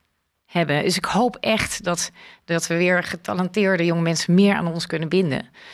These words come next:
Eh, en ik heb er, ik vind het een fantastisch mooie industrie. Ehm, en ik hoop dat, hè, de, mijn regelgeving heeft een functie.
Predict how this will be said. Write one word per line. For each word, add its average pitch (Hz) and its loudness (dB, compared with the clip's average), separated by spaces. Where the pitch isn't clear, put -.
Eh, 170 0
en 196 2
ik 220 4
heb 214 -2
er, 170 -4
ik - -6
vind 190 -2
het 170 -12
een - -16
fantastisch 180 -4
mooie 156 2
industrie. 165 -2
Ehm, 170 0
en 175 2
ik 175 -4
hoop 175 0
dat, 175 -4
hè, 190 2
de, 196 0
mijn 160 0
regelgeving 170 0
heeft 175 2
een 156 -4
functie. 165 -2